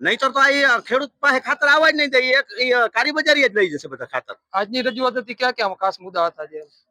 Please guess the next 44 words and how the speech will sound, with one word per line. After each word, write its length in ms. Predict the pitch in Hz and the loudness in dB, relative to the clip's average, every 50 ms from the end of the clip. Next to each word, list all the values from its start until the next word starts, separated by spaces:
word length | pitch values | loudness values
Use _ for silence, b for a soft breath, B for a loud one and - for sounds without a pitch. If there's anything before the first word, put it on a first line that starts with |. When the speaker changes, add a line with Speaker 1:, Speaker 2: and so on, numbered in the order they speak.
| _ _ - | _ _ -12
Speaker 1:
ખાસ 260 | - - 185 202 - 208 | -4 -2 -2 -2 -2 -4
મુદ્દા 220 | 208 214 220 220 | -4 -2 -2 -2
તો 120 | 214 214 | 0 0
અમારો 200 | 202 202 196 190 | 0 0 0 0
ડી 140 | 185 170 190 | 0 -2 -2
એ 100 | 202 202 | -2 -2
પી, 200 | 196 - 185 156 | -2 -2 -4 -4
યુરિયા, 340 | 151 170 175 190 190 180 180 | -2 -2 -2 0 0 0 0
એન 160 | 175 180 190 | 0 -2 -4
પી 160 | 190 - 190 | -6 -10 -10
કે 120 | - 196 170 | -6 -6 -6
ખાતર 280 | - 156 165 - 185 | -4 -4 -6 -4 -4
ઉપર 220 | 175 180 - 175 165 | -6 -4 -4 -8 -6
જે 100 | 170 170 | -4 -2
વધારો 380 | 147 143 131 139 147 165 180 | -4 -2 -4 -2 -2 -2 -2
કર્યો 240 | 175 - 180 185 185 | -2 -2 -2 -4 -4
છે 140 | 170 - 170 | -4 -4 -2
ઈ, 180 | 175 185 180 - _ _ _ _ _ _ _ - | -2 -2 -2 -4 _ _ _ _ _ _ _ -4
બાકીની 320 | 156 185 185 190 185 185 180 | -4 -4 -2 -2 -4 -2 0
જે 80 | 175 | 0
અમારી 320 | 185 180 180 185 185 180 175 | 0 0 0 0 0 0 0
લોન 380 | 151 143 156 180 202 196 190 | 0 0 0 0 -2 -2 -4
જે 140 | 165 196 220 | -4 -4 -4
છે, 320 | - - 185 196 190 180 175 | -4 -2 -2 0 2 2 2
અ, 120 | 170 160 151 147 151 147 147 147 143 143 143 139 139 131 - - _ 127 | 2 0 -2 -4 -4 -2 0 2 2 2 2 2 0 -2 -6 -16 _ -20
નર્મદા, 720 | 131 135 135 131 127 151 185 196 180 202 196 185 175 175 160 | -20 -18 -12 -8 -4 -4 -4 -4 -2 0 2 2 2 2 0
અ, 560 | 139 143 147 147 143 143 135 135 131 127 123 | -2 -4 -4 -2 -2 0 0 0 0 -2 -2
શું 260 | - - 160 151 143 139 135 131 135 | -6 -10 -10 -10 -10 -10 -10 -10 -4
નરેન્દ્ર 320 | 151 175 202 202 196 190 | -4 -4 -4 -2 -4 -4
મોદી 240 | 170 165 180 190 208 | -4 -4 -6 -6 -6
સાહેબે 300 | - 202 196 196 190 190 | -4 -4 -4 -4 -4 -2
જે 140 | 196 196 190 | -2 0 0
આપ્યા 320 | 180 165 190 - 208 202 | 2 0 -2 -2 -4 -6
છે 120 | 190 196 185 | -6 -6 -12
કે 80 | 175 | -8
ભાઈ 100 | 160 165 | -8 -10
પાંચ 240 | - - 160 185 196 - 175 | -8 -4 -6 -6 -4 -4 -4
લાખ 140 | 170 - | -6 -4
રૂપિયા 240 | 170 175 - 180 165 | -6 -10 -6 -6 -6
ખેડૂતોને 520 | - - 165 175 185 - 160 156 170 202 247 | -6 -6 -8 -10 -8 -10 -10 -6 -6 -6 -6
ઝીરો 300 | _ - 151 185 208 180 | _ -2 -2 0 0 0
ટકા 260 | - 143 - 143 139 | -4 -6 -6 -4 -2
વ્યાજે 280 | 143 160 165 160 165 | 0 0 -2 0 0
આપશે, 360 | 165 196 196 - - 123 110 | -2 -2 -2 -4 -8 -10 -10